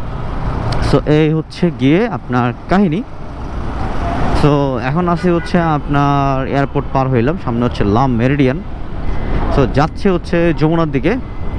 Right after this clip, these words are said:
আর রাস্তা যেহেতু ফাঁকা, মজা লাগতেছে। আমার বাইক আসলে আপনার ব্রেকিং পিরিয়ডে আছে, বাইক ব্রেকিং পিরিয়ডে আছে। কখন যেন পাঁচ হাজার আরপিএম হয়ে গেছে, আমি খেয়ালই করিনি।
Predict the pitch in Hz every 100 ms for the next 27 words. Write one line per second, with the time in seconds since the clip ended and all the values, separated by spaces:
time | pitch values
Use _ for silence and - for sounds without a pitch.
0 | - - - - 117 127 120 139 - 185
1 | 175 165 165 - 175 160 180 151 110 127
2 | 143 139 - 135 - 170 165 127 123 107
3 | 120 127 123 135 127 123 127 120 98 131
4 | 139 147 143 147 139 131 - 131 175 -
5 | - - - - - - - - - -
6 | - - - - - - - - - -
7 | - - - - 117 117 113 139 156 151
8 | 156 151 143 131 147 139 131 143 139 135
9 | 135 139 131 120 135 135 156 127 120 113
10 | 98 127 143 117 101